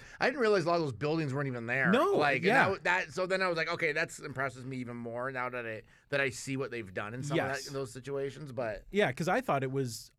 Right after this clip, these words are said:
Speaker 2: I thought everything was there, and they were just moving cameras through, like,
Speaker 1: Yeah.
Speaker 2: sets that they built. I didn't realize either that it was so,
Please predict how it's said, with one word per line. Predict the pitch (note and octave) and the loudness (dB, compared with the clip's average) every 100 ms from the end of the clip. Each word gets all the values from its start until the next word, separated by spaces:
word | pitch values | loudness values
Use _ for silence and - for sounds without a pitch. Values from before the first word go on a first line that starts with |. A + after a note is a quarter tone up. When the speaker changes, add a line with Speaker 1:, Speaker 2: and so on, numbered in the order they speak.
| - | -2
Speaker 2:
I | D#3 | 0
thought | G3+ E3+ | 2 2
everything | D3 D3 C#3 A#2+ | 2 0 0 -2
was | G#2+ C#3 G#3+ B2 | -2 0 0 -2
there, | A2+ A#2 | -2 -2
and | B2 | 0
they | |
were | C3+ | 0
just | B2 C3+ | 0 -2
moving | B2+ A#2 | -2 -2
cameras | - B2+ B2 - | -4 -4 -4 -6
through, | B2 A#2+ A2+ A2 - | -4 -2 -2 -4 -2
like, | - | 0
Speaker 1:
Yeah. | C3 | 2
Speaker 2:
sets | F3+ F#3 | 2 0
that | C#3+ | -2
they | A2 | -4
built. | A2 | -2
I | C#3 | 0
didn't | E3 B2 | 0 0
realize | B2+ B2 A#2 C#3 | 0 0 0 -2
either | B2 G#2+ | -2 -2
that | A2 | -4
it | G#2+ | -4
was | A2 | -6
so, | - B2 A2+ A2 G#2+ G2 | -6 -4 -2 -2 -4 -8